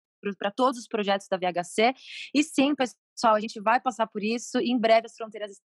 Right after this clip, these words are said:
estarão abertas, vocês estarão aqui nas casas da,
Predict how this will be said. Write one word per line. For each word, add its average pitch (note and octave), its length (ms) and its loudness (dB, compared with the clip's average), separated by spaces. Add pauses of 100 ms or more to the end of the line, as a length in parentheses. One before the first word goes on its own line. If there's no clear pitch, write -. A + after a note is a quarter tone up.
(120)
estarão G3 220 -4
abertas, F#3+ 400 -4
vocês G3 300 -2
estarão G3+ 340 2
aqui G#3+ 320 -2 (440)
nas G3 180 -2
casas A#3 340 2
da, G3 220 2